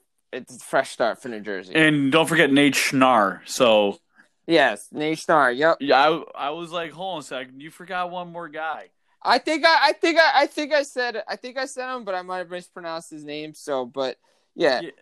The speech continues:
Speaker 1: so
Speaker 2: it always
Speaker 1: a lot
Speaker 2: happens.
Speaker 1: of pieces, four to five pieces, exactly, four to five pieces went here,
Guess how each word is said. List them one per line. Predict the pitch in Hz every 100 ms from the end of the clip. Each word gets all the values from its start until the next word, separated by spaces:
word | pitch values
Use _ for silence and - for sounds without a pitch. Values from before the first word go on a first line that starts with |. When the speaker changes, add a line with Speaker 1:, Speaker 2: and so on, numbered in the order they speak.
| _
Speaker 1:
so | - 180 170 151 - _ _
Speaker 2:
it | 160 160
always | 160 147 143 190
Speaker 1:
a |
lot | 202
Speaker 2:
happens. | 220 220
Speaker 1:
of | 240
pieces, | 226 - 214
four | - 240
to | 240
five | - 220 214
pieces, | 240 214 185 - _ _ _
exactly, | - 175 175 160 156 135
four | - 208
to |
five | - 196 180
pieces | - 190 180 175 156
went | 156 160 139
here, | 170 156 147 143